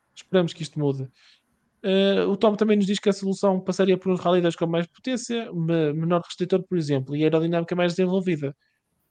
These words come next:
Ah, eu acho que foi o E W R C que partilhou aí uns conceitos do que poderia ser o Rally dois mais, e até nem era feio,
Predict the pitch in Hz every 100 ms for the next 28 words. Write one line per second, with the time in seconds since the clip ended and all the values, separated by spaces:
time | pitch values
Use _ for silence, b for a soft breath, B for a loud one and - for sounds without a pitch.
0 | - 208 240 294 285 262 247 233 220 196
1 | 202 190 175 - 180 - 170 185 180 180
2 | 175 165 - 175 - 170 165 165 - 160
3 | 160 175 165 147 160 165 165 156 156 156
4 | 170 - _ _ - 339 - 202 185 175
5 | 170 156 139 123 202